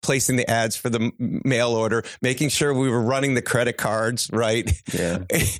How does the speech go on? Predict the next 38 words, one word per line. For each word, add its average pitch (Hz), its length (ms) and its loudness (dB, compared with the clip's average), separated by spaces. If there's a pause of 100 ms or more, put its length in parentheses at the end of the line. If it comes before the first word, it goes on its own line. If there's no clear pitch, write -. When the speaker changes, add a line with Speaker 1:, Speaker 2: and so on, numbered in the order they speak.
(180)
Speaker 1:
It 202 120 2
was 208 180 2
two 330 200 2
of 143 140 0
us, 127 260 2
and 175 120 2
then 175 140 2
it 151 160 -2
turned 175 240 2
into 151 180 2
a 143 60 2
third, 160 360 0
and 135 300 2
then 139 140 2
we 139 80 2
hired 135 300 0
another 123 260 2
person 120 340 -2
from 120 80 0
high 127 120 0
school 123 260 0
to, 117 80 2
like, 110 240 0
pack 123 240 0
boxes 117 440 0
so 107 140 2
I 110 160 0
could 107 220 -2
stay - 220 0
on 107 100 0
the 95 100 0
customer 107 380 -2
support 98 300 -2
line 101 160 0
or 104 60 0
doing 95 380 0
the 98 120 2
software, 98 600 -2